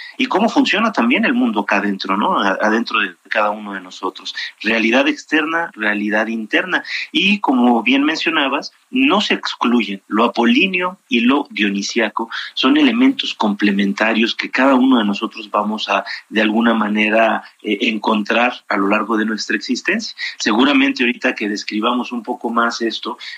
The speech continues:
va a haber algunos de nuestros radioescuchas que digan, "No, pues yo me identifico mucho más con lo apolíneo, todos queremos ser apolíneos". Luego va a haber otro que dice, "No, yo sí soy bien dionisiaco", ¿no? Pero en realidad estos elementos forman parte de nosotros.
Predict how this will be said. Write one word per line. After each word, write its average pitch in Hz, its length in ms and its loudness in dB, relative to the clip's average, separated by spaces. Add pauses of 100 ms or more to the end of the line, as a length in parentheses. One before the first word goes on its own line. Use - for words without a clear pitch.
va 127 60 4
a 135 40 4
haber 131 160 2
algunos 135 360 -2
de 120 100 -4
nuestros 110 300 -6
radioescuchas 120 640 -2
que 123 120 0
digan, 123 260 0 (240)
"No, 165 160 0
pues 117 160 -2
yo 131 120 0
me 160 120 0
identifico 117 580 -2
mucho 113 320 -2
más 127 240 0
con 120 180 -2
lo 113 80 2
apolíneo, 123 540 2
todos 170 240 0
queremos 165 380 -2
ser 160 140 2
apolíneos". 139 500 -2 (240)
Luego 135 220 0
va 139 80 4
a - 20 2
haber 139 140 0
otro 139 200 -4
que 123 100 -4
dice, 123 160 -6
"No, 143 200 0
yo 156 100 2
sí 147 160 -6
soy 151 200 2
bien 147 200 0
dionisiaco", 233 840 -2
¿no? 240 160 -4 (320)
Pero 123 160 0
en 123 100 4
realidad 139 480 2 (300)
estos 160 440 -4
elementos 147 720 -4
forman 135 400 0
parte 127 360 -2
de 117 100 -4
nosotros. 101 560 -4